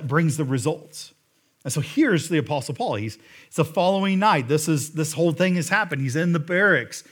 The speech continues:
It's, you know, it's pandemonium, it's craziness all around him. And here's the Lord standing next to him.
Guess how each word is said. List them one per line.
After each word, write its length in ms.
It's, 320
you 160
know, 140
it's 120
pandemonium, 680
it's 140
craziness 560
all 240
around 400
him. 260
And 120
here's 280
the 80
Lord 640
standing 580
next 300
to 140
him. 380